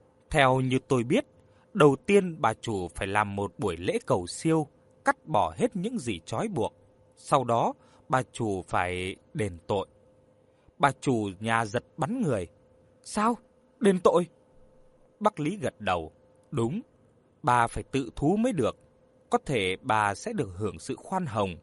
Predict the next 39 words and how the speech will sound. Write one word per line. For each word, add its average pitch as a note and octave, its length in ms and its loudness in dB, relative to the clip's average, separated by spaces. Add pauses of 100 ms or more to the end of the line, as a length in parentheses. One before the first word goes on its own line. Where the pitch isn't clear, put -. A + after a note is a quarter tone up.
(400)
bởi G2+ 440 2
bà G#2+ 220 2
tự - 340 -6
ý D#3 200 -4
khai E3+ 220 -4
nhận, A2+ 260 -2 (440)
và A2+ 300 6
vụ A2+ 200 -4
án D#3 260 0
này G#2+ 280 -2 (320)
cũng G3+ 320 0
đã A3 120 0
xảy F2+ 300 -8
ra A#2+ 160 -6 (100)
từ F2 200 -10
lâu. A2+ 280 0 (640)
Nếu F#3 460 6
bà A2+ 180 4
vẫn D#3+ 200 -4 (100)
cố G3 220 2
tình F#2+ 240 -2
trốn D#3+ 220 0
tránh, E3 340 -4 (340)
thì D3+ 140 4
dù C#3+ 340 2
bà C#3 160 4
có - 140 -2 (100)
trốn A#3 260 2
được D3+ 140 0
pháp - 260 -4
luật A#2 260 2
dương F3 320 -2
gian, E3 300 0 (360)
nhưng C3+ 340 0
không D3+ 260 -2
thoát - 300 0
khỏi F#2 280 0
luật F2+ 280 -4
nhân E3+ 320 -2